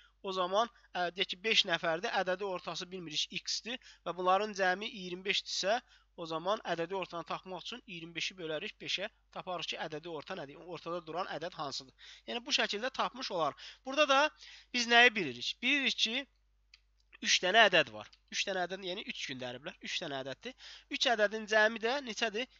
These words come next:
Min altı yüz səksəndir. Və ortada duran ədəd lazımdır bizə. Heç ortada duran ədəd lazım olmasa belə, ortada duran ədədi tapsaq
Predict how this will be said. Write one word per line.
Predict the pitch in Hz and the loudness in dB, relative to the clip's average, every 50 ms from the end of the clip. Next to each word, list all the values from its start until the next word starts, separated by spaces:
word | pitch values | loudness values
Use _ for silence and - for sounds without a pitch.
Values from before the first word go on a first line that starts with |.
| _ | _
Min | - 226 233 240 226 | -10 -6 -2 2 4
altı | 208 196 190 - 277 269 | 4 4 4 2 -2 -2
yüz | - | 0
səksəndir. | - 190 170 156 - 165 139 123 110 110 _ - - - - - - - _ | 0 2 0 0 0 0 -2 -2 -6 -10 _ -20 -20 -20 -20 -20 -20 -20 _
Və | _ - - - | _ -8 -2 2
ortada | 269 254 247 - 262 269 302 294 | 4 2 4 2 0 0 0 -2
duran | 240 247 247 240 233 220 | 2 4 4 6 8 8
ədəd | 214 214 226 208 208 | 8 8 6 4 4
lazımdır | 175 156 156 147 143 143 143 190 240 | 4 4 4 2 0 -2 -6 -8 -8
bizə. | 208 190 156 135 123 - _ _ | -8 -8 -8 -8 -8 -12 _ _
Heç | - 254 - - | -18 -16 -14 -10
ortada | - 269 254 233 262 262 302 254 | -8 -6 -6 -6 -6 -8 -8 -4
duran | 277 262 254 254 | -2 -2 0 0
ədəd | 233 220 233 233 - | 0 -2 -2 -6 -4
lazım | - 240 208 208 214 220 240 294 | 4 6 8 8 8 6 2 -4
olmasa | 254 220 220 196 165 - - 156 | -4 -4 -2 -4 -4 -6 -6 -6
belə, | 175 214 | -4 -4
ortada | 240 214 190 214 220 233 | -2 -2 -4 -4 -6 -8
duran | 233 220 214 208 196 | -6 -4 -2 0 0
ədədi | 185 185 190 196 190 | 0 0 -2 -4 -4
tapsaq | - 214 190 170 - - 180 180 196 247 - | 0 2 2 2 2 0 -2 0 0 -2 -2